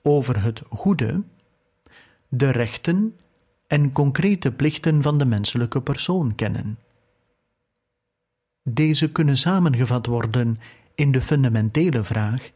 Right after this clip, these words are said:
die de jongeling in het evangelie aan Jezus stelt. "Meester, wat voor goeds moet ik doen om het eeuwige leven te winnen?"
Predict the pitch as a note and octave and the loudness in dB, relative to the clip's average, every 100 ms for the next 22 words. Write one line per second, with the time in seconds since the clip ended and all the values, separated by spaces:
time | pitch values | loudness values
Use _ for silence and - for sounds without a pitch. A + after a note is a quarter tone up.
0 | _ _ _ _ _ _ - C3+ D3 C3+ | _ _ _ _ _ _ -6 0 2 2
1 | B2 B2 C#3 F3 D3+ A#2+ B2+ B2+ C3 A#2 | 0 0 2 2 4 4 2 0 2 0
2 | B2 A#2+ A2+ A2 A#2 A#2+ A#2 A#2+ - C3 | 0 -2 0 -2 0 0 0 -2 0 -2
3 | C3 A#2 G#2+ G#2 A2+ - - - E3+ - | 0 0 0 -2 -4 -2 -6 -4 -4 -6
4 | - _ _ _ _ _ _ _ _ _ | -14 _ _ _ _ _ _ _ _ _
5 | _ _ _ _ _ _ _ _ _ C3+ | _ _ _ _ _ _ _ _ _ 0
6 | B2+ B2 - B2+ A#2+ - _ _ _ _ | 2 2 0 -2 -4 -8 _ _ _ _
7 | _ _ _ - D#3+ - - C3+ G#2+ - | _ _ _ -2 -2 -2 -2 -2 0 -2
8 | A3+ - - - _ _ - C3 F3 F#3 | 0 -2 -4 -8 _ _ -2 4 4 2
9 | A#2 A#2+ A#2+ F#3+ G#3 A3 _ _ _ _ | -2 0 2 2 2 0 _ _ _ _
10 | _ - C3 A2+ A2 C#3 E3+ G3 E3 C#3 | _ 0 2 2 0 0 2 2 0 2
11 | A#2 A#2+ A#2 A#2 A2 A2+ A#2 G#2 A2 A2 | 2 2 2 0 -2 -2 -2 -2 -2 -4
12 | G#2+ | -8